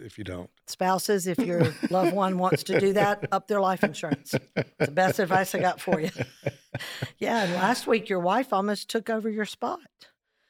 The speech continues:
Speaker 2: I
Speaker 1: Well,
Speaker 2: was
Speaker 1: she was really nervous about doing it ahead of time. She wanted to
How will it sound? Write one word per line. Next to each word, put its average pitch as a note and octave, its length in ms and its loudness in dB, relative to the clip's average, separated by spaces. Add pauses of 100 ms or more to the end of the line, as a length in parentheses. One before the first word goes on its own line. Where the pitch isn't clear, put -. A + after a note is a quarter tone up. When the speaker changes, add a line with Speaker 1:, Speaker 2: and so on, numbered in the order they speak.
(220)
Speaker 2:
I - 100 4
Speaker 1:
Well, C#3 320 6
Speaker 2:
was - 100 -6
Speaker 1:
she - 160 2
was E3 260 4
really E3 340 4
nervous E3 400 2
about A2+ 240 0
doing C3+ 240 0
it G#2+ 100 -2
ahead G#2 240 0
of C#3 100 -4
time. G#2 260 -4
She A2+ 260 -2
wanted A#2 420 0
to G#2+ 180 2